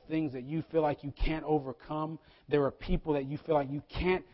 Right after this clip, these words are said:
love that you really want to? Does it bother you that there's so much about your own life that you feel like you can't get together? Well, guess what? We can. Because the Holy Spirit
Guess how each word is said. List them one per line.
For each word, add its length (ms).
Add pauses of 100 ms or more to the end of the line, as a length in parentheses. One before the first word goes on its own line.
(240)
love 460
that 120
you 140
really 340
want 420
to? 120
Does 160
it 220
bother 320
you 120
that 120
there's 240
so 160
much 240
about 280
your 200
own 340
life 340 (540)
that 60
you 80
feel 160
like 120
you 160
can't 360
get 200
together? 440
Well, 240
guess 420 (480)
what? 480 (1200)
We 140
can. 200 (1800)
Because 240
the 100
Holy 340
Spirit 460